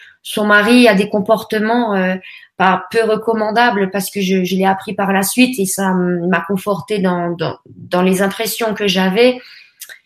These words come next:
Euh, ça s'apparentait à des attouchements. Donc, euh, quand, euh, rien n'est expliqué et puis qu'à l'intérieur de soi, on sent bien qu'il y a quelque chose qui est pas normal, il y a quelque chose qui tourne pas rond.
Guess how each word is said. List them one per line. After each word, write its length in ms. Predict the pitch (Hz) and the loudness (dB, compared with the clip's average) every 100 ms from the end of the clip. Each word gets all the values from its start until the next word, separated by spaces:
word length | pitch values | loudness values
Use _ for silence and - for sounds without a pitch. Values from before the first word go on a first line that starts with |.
| _ _ | _ _
Euh, 140 | 147 170 | -6 -4
ça 160 | 196 | -2
s'apparentait 560 | 190 196 190 185 196 220 | -2 -2 -2 -2 -2 0
à 80 | 185 | 2
des 180 | 190 185 | 2 0
attouchements. 640 | 185 202 190 240 240 254 | 0 -2 -4 -2 0 0
Donc, 300 | 202 196 214 | 0 -4 -4
euh, 120 | 202 196 - - - - - - - 262 - | -6 -6 -16 -16 -16 -18 -16 -16 -14 -18 -12
quand, 320 | - 247 247 247 | -2 0 0 2
euh, 580 | 233 233 226 220 220 214 _ _ _ _ _ - - _ - | 2 2 -2 -6 -6 -10 _ _ _ _ _ -18 -18 _ -4
rien 240 | - 262 285 | 2 4 6
n'est 240 | 285 269 | 4 2
expliqué 640 | 254 - 240 254 311 339 302 | 0 0 2 2 2 2 2
et 80 | |
puis 140 | - 262 | -2 -2
qu'à 120 | 254 | 0
l'intérieur 560 | 240 247 262 247 262 233 | 0 0 0 2 2 2
de 120 | 247 | -2
soi, 280 | - 330 320 | -2 -4 -2
on 60 | 254 | -4
sent 200 | - 233 | -4 -4
bien 180 | 240 254 | -4 -4
qu'il 100 | 240 | -6
y 80 | |
a 20 | 233 | -10
quelque 160 | 202 | -8
chose 200 | 254 254 | -4 -4
qui 100 | 247 | -6
est 60 | 202 | -6
pas 120 | 202 | -4
normal, 500 | 202 196 202 190 190 | -2 -2 0 0 0
il 140 | 180 | -2
y 20 | 190 | -8
a 40 | |
quelque 200 | - - | -8 -2
chose 180 | 254 247 | -2 -2
qui 140 | 254 | -6
tourne 320 | - 214 208 | -6 -4 -4
pas 160 | 196 202 | -2 -2
rond. 300 | 190 262 | 0 0